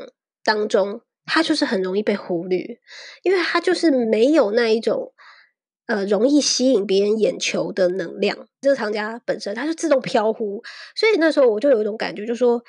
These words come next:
如果你要提升那种他比较容易被人家关注到的能量的话，你要把这个包包从盒子里面拿出来，然后要摆在一个开放的空间当中，然后你还要把它装点一下、布置一下，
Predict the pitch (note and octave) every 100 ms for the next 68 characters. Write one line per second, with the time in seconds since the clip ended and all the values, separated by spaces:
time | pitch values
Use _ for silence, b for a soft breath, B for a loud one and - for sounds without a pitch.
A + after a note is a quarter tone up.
0 | b _ C#4 D#4+ A#3 G3 A3 A#3+ _ -
1 | F#3+ F#3 A3 G#3 G#3 F#3 F3+ G#3+ F#3 G3+
2 | G3+ G3+ F#3 G3+ B3 G#3+ - G#3+ F#3+ F#3
3 | F#3+ G3+ _ _ - A3+ A#3 A#3+ A3 G#3+
4 | F#3 E3+ F3 E3+ G#3 G3+ F#3+ B3 G#3+ B
5 | B B B B B _ _ _ - G3+
6 | G#3 B3+ B3 F#3+ - - - A#3 G#3+ G3+
7 | G3+ - G3+ - A#3 A#3+ C4 C4 F#3+ G3+
8 | G#3+ F#3 F3+ - G3 - B B - G3
9 | A#3 A#3 - G3+ F3+ F#3+ C#4 A3 A#3 B3+
10 | A#3 - B3+ B3 B3+ G#3 - A3+ A3 G#3+
11 | G3+ A3 G3+ A3 C4+ A#3 C4+ A3 B3+ C#4+
12 | C#4 C4+ F#3+ G3+ A#3+ - - D4+ A3+ A#3
13 | G#3 B3